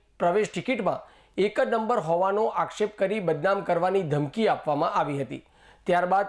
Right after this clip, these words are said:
પતાવટ કરવા માટે સોળ લાખ રૂપિયાની માંગણી કરાતા મામલો પોલીસ સ્ટેશને પહોંચ્યો છે. પોલીસે ખંડણીની માંગણી કરનારા આરોપીને ઝડપી વધુ તપાસ કરી છે.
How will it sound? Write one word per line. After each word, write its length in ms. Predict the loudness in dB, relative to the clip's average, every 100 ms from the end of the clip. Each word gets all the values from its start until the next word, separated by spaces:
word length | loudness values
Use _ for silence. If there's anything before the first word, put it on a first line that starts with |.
| -4
પતાવટ 400 | 0 0 0 -2
કરવા 280 | 0 0
માટે 320 | 0 -2 -2 -4
સોળ 300 | 0 0 2
લાખ 280 | 2 2
રૂપિયાની 360 | -2 0 0 2
માંગણી 340 | 0 0 -2
કરાતા 540 | 0 2 2 0 -4 -8 -20 -20 -4
મામલો 360 | 0 2 2 0
પોલીસ 320 | 0 -2 -2
સ્ટેશને 400 | -6 -4 -2 -2
પહોંચ્યો 400 | 0 -2 0 -6
છે. 220 | -6 -12 -14 _ -20 -20 0
પોલીસે 340 | 0 2 0
ખંડણીની 500 | 0 0 2 2 2
માંગણી 320 | 2 2 2
કરનારા 400 | 0 0 2 2
આરોપીને 600 | 2 2 0 0 0 0 -2 -14 _ _
ઝડપી 360 | 0 0 0 0
વધુ 280 | 2 0
તપાસ 460 | 0 -2 0 -2 0
કરી 200 | -2 0
છે. 240 | -4 -10